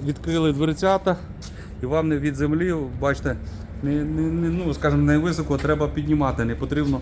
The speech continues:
надриватися. Ви тут розпорки зробили по бокам, поставили все, що вам потрібно, і це дуже цікавий автомобіль.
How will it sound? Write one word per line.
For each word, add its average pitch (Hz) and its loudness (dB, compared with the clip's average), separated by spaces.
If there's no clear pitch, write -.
надриватися. 127 0
Ви 135 2
тут 131 -4
розпорки 127 -2
зробили 151 -2
по 160 -4
бокам, 151 -2
поставили 135 0
все, 127 -2
що 123 -6
вам 117 -4
потрібно, 156 -4
і 143 -4
це 127 -2
дуже 147 0
цікавий 131 2
автомобіль. 123 2